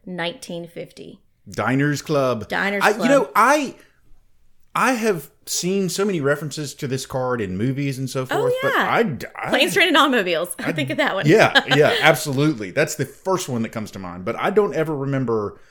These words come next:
Speaker 2: I mean, I guess my parents probably had one, but I don't remember it.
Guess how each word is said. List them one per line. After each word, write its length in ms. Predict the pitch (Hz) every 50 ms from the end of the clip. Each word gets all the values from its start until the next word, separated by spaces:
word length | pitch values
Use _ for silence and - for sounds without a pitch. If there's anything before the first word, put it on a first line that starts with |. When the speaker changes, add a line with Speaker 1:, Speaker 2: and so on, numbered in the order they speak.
| _ _ _ _ _ _ _ _ _ _ _ _ -
Speaker 2:
I 60 | -
mean, 160 | 147 151 151 -
I 140 | - 147 156
guess 360 | 127 - - 104 123 165 -
my 120 | 214 165 120
parents 280 | - 90 95 101 -
probably 320 | - - 95 95 - 214 226
had 200 | 151 82 76 82
one, 180 | 82 87 98
but 100 | 110 101 90
I 40 |
don't 240 | 95 110 113 - -
remember 560 | 78 80 82 82 95 120 165 135 - 123 135
it. 300 | - - 113 - - -